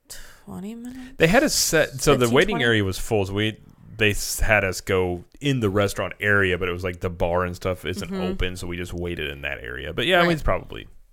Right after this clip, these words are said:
Speaker 2: ten, fifteen maybe.
Speaker 1: Yeah, so it wasn't bad. And then, so they sat us. We, we were hoping they would, we would get close to the window, but they did not send us over there. They kind of sat us close to where the characters come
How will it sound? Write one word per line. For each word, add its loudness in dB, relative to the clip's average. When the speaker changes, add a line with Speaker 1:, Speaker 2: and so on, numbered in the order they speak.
Speaker 2:
ten, -8
fifteen -12
maybe. -8
Speaker 1:
Yeah, -4
so -4
it 2
wasn't -2
bad. -2
And -4
then, 0
so 0
they -2
sat 0
us. -2
We, -4
we -4
were 4
hoping 2
they 0
would, -2
we -8
would -8
get -2
close -8
to -16
the -6
window, -2
but -4
they -2
did -6
not -4
send -8
us -10
over -10
there. -4
They -2
kind -2
of -6
sat 0
us -2
close -8
to -6
where -2
the -2
characters -6
come -6